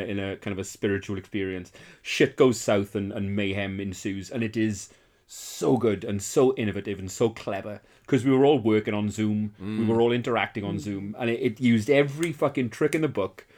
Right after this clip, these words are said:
Speaker 1: every trope,
Speaker 3: Yeah.
Speaker 1: a-, and just turned it on its head, and it's super scary, super fun. Really, really recommend it. Um, one of the co-writers, co-creators of Host, i-, he's got a game coming out,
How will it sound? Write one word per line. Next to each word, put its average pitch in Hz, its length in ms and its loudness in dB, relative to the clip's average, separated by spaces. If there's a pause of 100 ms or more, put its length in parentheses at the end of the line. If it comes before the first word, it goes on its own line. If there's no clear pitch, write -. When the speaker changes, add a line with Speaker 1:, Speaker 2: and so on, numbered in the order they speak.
(300)
Speaker 1:
every 131 240 4
trope, - 600 -2
Speaker 3:
Yeah. - 80 -16 (520)
Speaker 1:
a-, 147 220 8
and 143 180 6
just 135 260 0
turned 165 280 6
it 156 60 -2
on 139 100 -2
its 110 140 -6
head, 104 200 0
and 95 80 -8
it's - 160 -14 (100)
super - 320 -2
scary, 110 400 2
super 123 360 -4
fun. 90 340 -8 (640)
Really, 139 380 2
really 127 180 2
recommend 104 440 0
it. - 120 -10 (340)
Um, 123 300 4 (1000)
one 143 160 6
of 165 60 4
the 151 40 2
co-writers, 110 680 4
co-creators 104 640 0
of 95 100 -12
Host, - 480 -10 (160)
i-, 127 40 2
he's 110 500 4
got 143 120 2
a 117 40 0
game 127 440 4
coming 120 240 -4
out, 80 280 -12